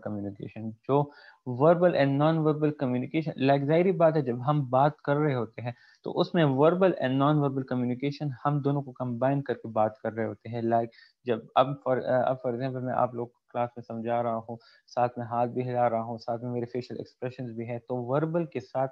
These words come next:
मेरे नॉन वर्बल communication भी combine हुए हैं। तो यहाँ पे इनकी जो integration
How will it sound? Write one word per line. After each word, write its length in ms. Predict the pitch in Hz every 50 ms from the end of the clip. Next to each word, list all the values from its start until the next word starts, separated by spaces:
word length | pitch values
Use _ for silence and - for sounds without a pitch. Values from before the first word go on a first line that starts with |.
| -
मेरे 300 | 131 123 127 139 160 160 - _ - - - _ -
नॉन 180 | 123 127 135
वर्बल 260 | 135 127 123 117 120 113
communication 680 | - 120 117 117 110 113 107 117 117 113 - 131 127
भी 80 | 123
combine 460 | 117 - 113 107 107 104 107 107 107 110
हुए 220 | 110 107 - 104
हैं। 140 | 110 113 113 _ -
तो 60 | 127
यहाँ 320 | 127 135 147 160 175 190 180
पे 60 | 208
इनकी 320 | 175 - - 160 165 160 160
जो 260 | 131 143 139 131 131 - - - - _ _ - -
integration 680 | 143 143 143 147 139 131 131 151 160 170 - 190 165 -